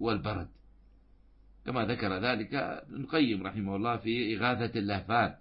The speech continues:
ذكر كلام ابن تيمية، ابن تيمية رحمه الله. قال: "ونقه من الخطايا كما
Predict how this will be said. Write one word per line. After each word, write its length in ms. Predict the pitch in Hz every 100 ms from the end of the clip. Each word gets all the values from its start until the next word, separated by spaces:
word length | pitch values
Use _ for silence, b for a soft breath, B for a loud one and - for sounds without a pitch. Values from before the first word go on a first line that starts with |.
| - - - - - - - - 127
ذكر 260 | 107 98
كلام 460 | 104 107 120 135 165 - - - - - 98
ابن 180 | 123
تيمية، 540 | 117 123 107 107 120 -
ابن 220 | 90 101
تيمية 360 | 110 123 98 98
رحمه 360 | 101 98 87 85
الله. 340 | 82 85 87 - - - - - -
قال: 180 | 151 147
"ونقه 680 | 131 127 - 147 147 160 165
من 180 | 143 139
الخطايا 1080 | 143 135 117 117 131 135 127 135 160 151 110
كما 500 | 120 120 123 123